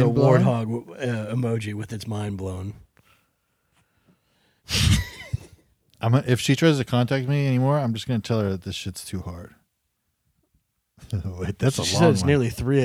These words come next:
Speaker 2: A M and
Speaker 1: But
Speaker 2: she's on a call with serious people.
Speaker 1: I need help. So please, if your brother would like a session, he can pay me and then book the session. Thanks. I'm gonna send a heart back.
Speaker 2: So she stays up till three A M ripping people off every night?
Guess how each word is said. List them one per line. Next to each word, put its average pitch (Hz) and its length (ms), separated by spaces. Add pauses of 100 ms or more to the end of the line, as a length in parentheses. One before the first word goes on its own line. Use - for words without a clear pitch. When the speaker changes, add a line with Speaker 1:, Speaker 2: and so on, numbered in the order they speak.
(140)
Speaker 2:
A 127 40
M 110 340 (180)
and 104 80
Speaker 1:
But 101 60
Speaker 2:
she's 113 160
on 120 120
a 113 60
call 110 340
with 98 120
serious 104 540
people. 113 480 (880)
Speaker 1:
I 98 100
need 92 160
help. 95 280
So - 140
please, 117 460
if - 140
your 104 100
brother 107 320
would 101 160
like 95 320 (540)
a 101 80
session, 95 680
he 107 140
can 95 200
pay 123 320
me 90 380
and 92 180
then 95 180
book 92 280
the 95 100
session. - 480 (300)
Thanks. - 760 (160)
I'm 101 80
gonna 92 80
send 87 200
a 76 40
heart 80 300
back. - 260 (1000)
Speaker 2:
So 107 120
she - 140
stays 139 280
up 120 120
till 113 140
three 107 240
A 98 220
M 101 320
ripping 98 340
people 95 300
off 95 220
every 107 200
night? 117 260